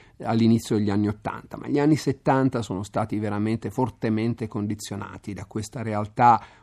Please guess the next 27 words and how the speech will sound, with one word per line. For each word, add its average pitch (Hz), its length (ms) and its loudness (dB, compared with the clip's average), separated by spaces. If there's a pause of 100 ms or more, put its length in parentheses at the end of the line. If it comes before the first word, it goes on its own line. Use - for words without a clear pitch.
(100)
un 113 200 -4
po' 110 680 4
in 113 160 -2
un 123 120 2
circuito 139 760 4
nel 110 220 2
quale 120 640 4
non 151 220 2
si - 220 0
voleva 160 420 6
nemmeno 107 440 2
più 151 160 2
a 110 40 2
un 101 100 0
certo 107 320 -6
punto 135 460 2
che 113 280 0 (420)
altri 139 540 6
ed 123 200 0
altro 120 380 4
potessero 110 640 -4
entrare. 101 440 -6
C'era 156 200 -6
un 151 100 0
po' 151 140 0
un 131 160 2
sogno 123 640 2